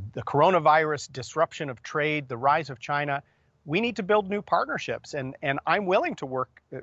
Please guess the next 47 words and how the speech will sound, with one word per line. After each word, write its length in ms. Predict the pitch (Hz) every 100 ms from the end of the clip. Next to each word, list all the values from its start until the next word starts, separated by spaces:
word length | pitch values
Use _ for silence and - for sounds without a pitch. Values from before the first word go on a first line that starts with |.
| 147
reach 340 | 131 170 -
out 280 | 139 135 - -
and 180 | 139
work 280 | 127 143 -
with 180 | 127 120
them. 200 | 151 240 - _ -
And 100 | 151
even 240 | 185 214 208
some 180 | 190
people 280 | 190 196 180
I've 120 | 160
sparred 440 | - - 151 185 190
with 200 | 196 - 190
in 100 | 165
the 80 | 156
past, 440 | 160 160 233 -
if, 140 | 156 - _ _ -
if 140 | 139
I 80 | 170
can 140 | 165
be 100 | 160
a 40 | 139
partner 380 | - 180 190
to 160 | 170 175
them 180 | 160 135
now 340 | 127 143 -
and, 120 | 135 -
and 160 | 131 127
help 280 | 151 131
their 160 | - 147
members 460 | 147 151 160 147 - _ _ -
alongside 500 | 135 143 147 147 135
their 140 | 139
priorities, 580 | - 143 139 165 220 - _ _ _ _
you'll 180 | 135 165
see 260 | - 196 226
that. 240 | 143 107
I 140 | 131 147
was 180 | 139
really 320 | 135 165 214 214
proud 420 | - 131 139 139
to 100 | 151
see 160 | -
Unifor 680 | 131 123 175 - 110 107 185
and 140 | 151 147
Mister 260 | 143 160
Dias 460 | 135 131 135 135